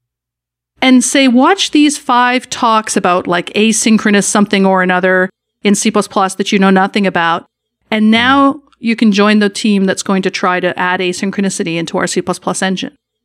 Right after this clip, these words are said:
Speaker 1: And it's a relatively inexpensive way to get some expertise. Not from
Speaker 2: Mm-hmm.
Speaker 1: nowhere,
Speaker 2: Yeah.
Speaker 1: but I think it can work.
Speaker 2: Hey, Richard.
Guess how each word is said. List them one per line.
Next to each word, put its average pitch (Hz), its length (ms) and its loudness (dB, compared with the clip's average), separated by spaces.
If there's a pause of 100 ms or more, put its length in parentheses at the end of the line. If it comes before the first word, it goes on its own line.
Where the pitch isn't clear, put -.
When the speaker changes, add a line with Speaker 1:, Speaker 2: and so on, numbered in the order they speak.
(400)
Speaker 1:
And 214 500 0 (420)
it's - 140 -8
a 415 80 0
relatively 233 680 0
inexpensive 220 580 -2
way 185 160 2
to 190 80 -2
get - 160 -6
some 196 160 -6
expertise. - 800 -10 (260)
Not 302 360 2
from 214 160 0
Speaker 2:
Mm-hmm. 202 80 4
Speaker 1:
nowhere, 226 500 -2 (140)
Speaker 2:
Yeah. 107 280 -6
Speaker 1:
but 196 140 -2
I 196 80 -4
think 214 200 -6
it 190 100 -10
can 185 180 -6
work. - 400 -8 (480)
Speaker 2:
Hey, 202 320 0
Richard. 185 720 -2